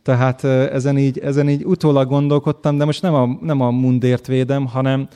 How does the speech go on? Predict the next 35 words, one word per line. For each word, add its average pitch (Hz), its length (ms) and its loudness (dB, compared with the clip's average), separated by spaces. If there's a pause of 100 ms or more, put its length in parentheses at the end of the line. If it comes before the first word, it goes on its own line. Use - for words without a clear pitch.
(380)
hanem 143 500 -2
csak 147 220 -4
úgy 160 100 2
elgondolkodtam 131 840 0
ezen, 131 200 2
hogy 120 220 0
mit 247 260 0
vált 127 280 0
ki - 100 -6
ez 117 100 -4
a 120 60 -6
gyermekből. 113 800 -6 (1120)
Ö, 123 380 0 (280)
gyülekezeti, 120 1080 -2 (500)
például 147 360 -2
ha 151 380 -4
ilyesmi 127 420 -4
is, 117 120 -10
ügyekről, 123 600 -6
hogy 196 160 -12
ott 190 200 -14
a 156 40 -4
gyerek, 185 280 -6
és 170 120 -12
akkor, 156 260 -8 (340)
hát, 180 260 -4
ez 165 100 -2
azért 147 220 -2
jó 160 200 2
keresztbe 123 420 -2
tett - 260 -8
annak, 113 300 -4
hát, 190 180 -6
az 151 100 -4
besz-, 156 240 -4